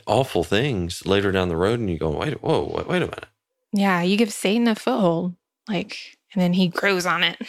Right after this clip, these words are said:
Speaker 1: It, yeah, it,
Speaker 2: <laughs>
Speaker 1: it does. It does. And so that's, that's good.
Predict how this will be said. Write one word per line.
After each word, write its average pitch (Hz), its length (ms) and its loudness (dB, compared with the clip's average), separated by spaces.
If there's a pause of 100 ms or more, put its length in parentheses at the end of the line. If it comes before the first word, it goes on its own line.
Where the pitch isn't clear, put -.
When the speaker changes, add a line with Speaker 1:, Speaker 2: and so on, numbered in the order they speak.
(300)
Speaker 1:
It, 110 220 2
yeah, 247 400 0
it, - 300 0
Speaker 2:
<laughs> - 60 -12
Speaker 1:
it 101 120 0
does. - 540 -2 (1040)
It 95 120 -2
does. 123 400 0
And 90 160 0
so 98 180 2
that's, 113 520 -2 (840)
that's 143 240 0
good. 156 380 2